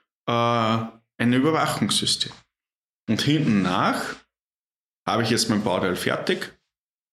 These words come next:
Ja. Die meisten Industrien wollen dann auch immer einen Report. Das heißt, die Dokumentierung des Systems ist auch noch einmal entscheidend. Weil das fertige Bauteil quer durch die Welt zu verkaufen,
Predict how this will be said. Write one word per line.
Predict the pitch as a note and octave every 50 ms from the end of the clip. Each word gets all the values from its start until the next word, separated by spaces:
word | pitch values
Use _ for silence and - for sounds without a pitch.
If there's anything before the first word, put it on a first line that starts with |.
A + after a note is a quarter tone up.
| _ _ _ _ _
Ja. | - F#2+ E2 D2 D2 - - _ _ _ _ _ _ _ _ _ _ _ _ _ _ _ _ _ _ -
Die | -
meisten | A#2+ B2 C3+ D3+ D3 - F3+
Industrien | F3 F3 E3 D#3 - - C#3+ D3 D3+ D#3 C3
wollen | A#2+ A#2+ B2 B2+ C3
dann | C3+ C3+ C3
auch | - B2+ - -
immer | B2+ B2+ C3+ C3 C3
einen | C3 C3+ C3+ C3 C3
Report. | C3 C#3 B2 C3 - D#3+ - - - - - - - _ _ _ -
Das | A2+ - -
heißt, | A#2 G#2+ G#2+ -
die | A2 G#2
Dokumentierung | - A2 G2+ G2+ - G2+ G2 F#2+ F2+ F2+ - - D3 F#3 - B2+ G2+ F#2 F2+ - - - - - - _ -
des | G#2 G2+ -
Systems | - G2 - - A2+ G#2+ G2+ G2+
ist | F#2 -
auch | A2 D3+ - -
noch | A#2 F#2+ - -
einmal | F#2 F2 F2 E2+
entscheidend. | F2+ F2 - - - - - - - - - - - _ _ _ _ _ _ _ _
Weil | G#2+ G2+
das | G#2 G#2 G#2+
fertige | - A#2+ A#2+ A#2 A2+ A2+ G#2+ G2+ G2 F#2+
Bauteil | - F#2 G2 C#3 D#3+ - - A2 F#2 F2+ F#2 - - - _ _ _ _ _ _ _ _ _ _ _ _ _ _
quer | - G#2 G#2
durch | G#2 G2+ G#2
die | - G#2+
Welt | A2 C#3 D#3 -
zu | - -
verkaufen, | - - C3 - - G#2+ F#2 - - - - - G#2+ A#2 - -